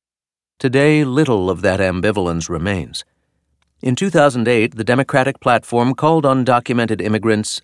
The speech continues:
our neighbors, but it also warned,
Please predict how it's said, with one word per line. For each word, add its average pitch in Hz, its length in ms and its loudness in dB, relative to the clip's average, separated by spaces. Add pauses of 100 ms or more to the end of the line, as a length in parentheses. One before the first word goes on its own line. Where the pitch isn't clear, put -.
our 117 200 0
neighbors, 123 640 -4 (580)
but 123 140 0
it 127 80 -2
also 143 400 2
warned, 107 500 0